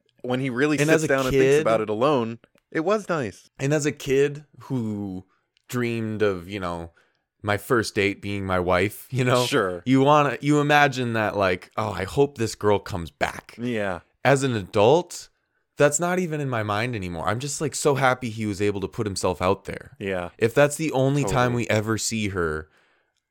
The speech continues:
Speaker 2: I'm okay with that 'cause that was what he needed. He needed to go on a date, and he
Speaker 1: Mm-hmm.
Speaker 2: needed to feel loved, and he needed to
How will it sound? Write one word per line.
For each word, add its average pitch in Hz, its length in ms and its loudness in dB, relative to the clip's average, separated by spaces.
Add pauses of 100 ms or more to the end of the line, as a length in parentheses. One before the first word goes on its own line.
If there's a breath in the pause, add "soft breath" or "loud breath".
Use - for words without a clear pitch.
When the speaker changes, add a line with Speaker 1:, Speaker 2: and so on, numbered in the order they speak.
Speaker 2:
I'm 135 180 -4
okay 143 340 0
with 127 200 -2
that 87 240 -2
'cause 95 180 -10
that 110 180 2
was 120 120 -2
what 113 160 -4
he 113 140 -8
needed. 110 360 -8
He 90 140 -12
needed 104 360 -8
to 117 80 -6
go 95 200 -2
on 104 140 -4
a 98 40 -6
date, 98 340 -4
and 90 180 -10
he 92 60 -10
Speaker 1:
Mm-hmm. 95 80 -10
Speaker 2:
needed 98 320 -12
to 101 80 -14
feel 98 300 -6
loved, 92 540 0
and 90 140 -6
he 90 80 -10
needed 92 360 -8
to 85 420 -6